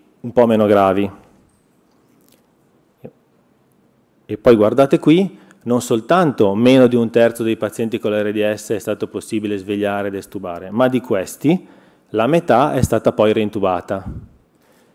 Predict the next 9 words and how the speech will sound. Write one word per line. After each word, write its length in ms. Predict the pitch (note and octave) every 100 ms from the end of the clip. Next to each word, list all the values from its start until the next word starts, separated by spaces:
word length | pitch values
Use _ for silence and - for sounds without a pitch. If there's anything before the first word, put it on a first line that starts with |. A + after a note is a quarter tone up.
| _ _ _ _ _
Quindi 680 | - D#3+ C#3 A2 G#2+ C#3 - - - - - - - - - - - - _ _ _ _ _ _ _ _ _ _ _ _ _ _ _ _
il 180 | - G2+
messaggio 480 | B2 - B2+ C#3 B2+
è 120 | G#2
che, 440 | - B2 G#2 F#2 - _ _ _ _ _ _
a 80 | -
differenza 1200 | G#2 G#2+ - A#2+ C#3+ D3+ B2 - F#2+ F2+ F#2 A2+
dei 160 | G#2 G2
malati 880 | G2+ G2+ G#2 G#2+ - G2+ F2+ F2+